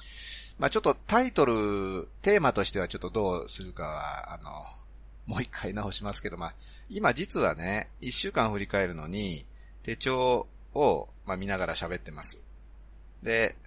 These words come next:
まあ、これはね、このラジオ放送でも何度かお話ししたんですけど、僕はあの、二千十七年から三年手帳を使い始めまして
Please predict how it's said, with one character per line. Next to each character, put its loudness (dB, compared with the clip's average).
ま 2
あ、 -6
こ 4
れ 4
は 4
ね、 2
こ -4
の 2
ラ 6
ジ 0
オ -4
放 -2
送 -4
で -2
も -4
何 -2
度 -2
か -4
お -4
話 -8
し -4
し -6
た -4
ん -12
で -10
す -4
け -16
ど、 0
僕 -6
は 6
あ 6
の、 -4
二 -6
千 2
十 -2
七 4
年 0
か -2
ら 2
三 2
年 -2
手 2
帳 -2
を -10
使 -2
い -6
始 -10
め -14
ま -12
し -10
て -16